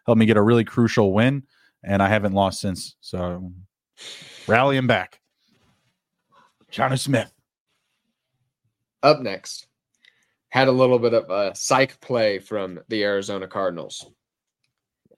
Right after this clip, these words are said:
Speaker 2: Gave it to Damian Williams in week six. Keontae Ingram, the presumed guy coming into week eight, healthy scratch. Damian Williams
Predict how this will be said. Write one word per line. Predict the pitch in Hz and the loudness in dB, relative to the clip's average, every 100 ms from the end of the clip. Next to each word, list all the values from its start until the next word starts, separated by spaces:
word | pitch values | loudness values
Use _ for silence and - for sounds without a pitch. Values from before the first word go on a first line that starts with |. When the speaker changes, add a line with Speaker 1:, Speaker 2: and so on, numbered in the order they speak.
| _ - _ _ _ _ _ _ - | _ -20 _ _ _ _ _ _ -8
Speaker 2:
Gave | 110 117 | -2 -2
it | 117 | -2
to | 113 | -6
Damian | 110 120 120 123 120 | -2 -2 0 -4 -4
Williams | 120 123 123 120 123 - - _ _ _ _ - | 0 0 0 -4 -8 -14 -20 _ _ _ _ -14
in | 110 | -10
week | 110 107 | -8 -8
six. | - 113 110 - - _ _ _ _ _ _ _ _ - | -6 -6 -6 -14 -18 _ _ _ _ _ _ _ _ -10
Keontae | 143 135 131 131 127 123 127 | -4 -4 -4 -4 -2 -2 -4
Ingram, | 131 127 123 120 139 _ - | -6 -6 -6 -8 -14 _ -8
the | 123 | -8
presumed | 123 120 113 120 120 113 113 - 113 | -6 -8 -4 -4 -4 -8 -12 -14 -6
guy | 117 113 | -4 -4
coming | 113 120 117 113 | -6 -8 -8 -8
into | 110 110 | -6 -6
week | 113 107 | -6 -4
eight, | 117 123 117 - _ _ _ _ _ | 0 0 0 -8 _ _ _ _ _
healthy | 123 117 117 | -2 -2 -2
scratch. | 101 - 131 127 - - _ _ _ _ _ | -10 -4 -2 -2 -8 -14 _ _ _ _ _
Damian | 120 120 117 113 | -2 -2 -2 -6
Williams | 113 120 120 117 113 110 - | -2 0 0 -2 -6 -8 -16